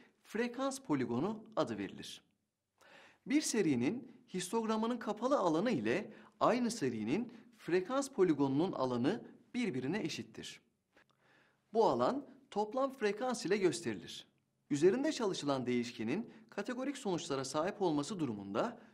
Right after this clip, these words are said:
sütun grafiklerinden faydalanılabilir. Örneğin, şekilde yer alan veri seti için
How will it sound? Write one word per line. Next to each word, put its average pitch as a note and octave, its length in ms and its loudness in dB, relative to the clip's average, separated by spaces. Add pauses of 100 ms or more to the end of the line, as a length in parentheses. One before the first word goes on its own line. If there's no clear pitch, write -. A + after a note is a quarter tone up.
(100)
sütun C#4 380 -4
grafiklerinden D3+ 880 0 (160)
faydalanılabilir. C#3 880 -2 (320)
Örneğin, D3 600 2 (220)
şekilde A#3+ 460 -4
yer A3+ 140 2
alan A#2+ 320 2
veri D3+ 180 0
seti C3 320 -4
için E3+ 420 -2